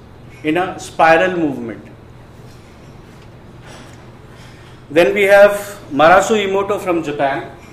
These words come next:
Uh, he has done a wonderful research since nineteen eighty-two. He was trying to understand whether water reacts to the environment, and he has got a water crystal project. You can,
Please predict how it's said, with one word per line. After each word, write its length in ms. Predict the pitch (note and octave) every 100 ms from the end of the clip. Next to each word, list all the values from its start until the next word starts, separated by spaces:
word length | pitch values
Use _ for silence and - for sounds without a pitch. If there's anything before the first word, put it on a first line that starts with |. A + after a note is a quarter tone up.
| - - - - - - - - -
Uh, 480 | C#3 B2+ B2 A#2 A#2
he 240 | C#3 D3+ F3+
has 120 | F3+
done 160 | F#3+
a 260 | F#3+ F3 D#3
wonderful 360 | D#3 E3+ F3 F3
research 460 | D#3+ D3+ F3 F3
since 600 | - - F3 D#3+ E3 E3 - - - -
nineteen 320 | C#3+ D#3 E3
eighty-two. 540 | D#3+ D3+ D3 G3 D#3 - - - - - - - - - - - - -
He 160 | C3 D#3
was 180 | F#3+ F#3
trying 300 | F3+ G3 G3+
to 120 | G3
understand 640 | E3 E3 - E3 F3 - - - - - -
whether 340 | C#3+ D#3+ F#3+
water 480 | D3 D3 D#3 G3+ G3
reacts 580 | D3 D3+ D#3+ F#3 - - -
to 120 | E3
the 180 | F3+ F3+
environment, 640 | C#3+ C#3 C3+ C#3 C3+ G#2 - - - - - - - - - - -
and 220 | C3 C#3+ C#3+
he 120 | E3
has 140 | E3+
got 200 | E3+ E3+
a 580 | F3+ D#3+ C3 - - C#3
water 360 | C#3 D#3 F3+ F3
crystal 380 | F3 - F3+ E3+
project. 480 | E3 D3+ D3 C3+ C#3
You 120 | C3+
can, 380 | D3 C3+ B2+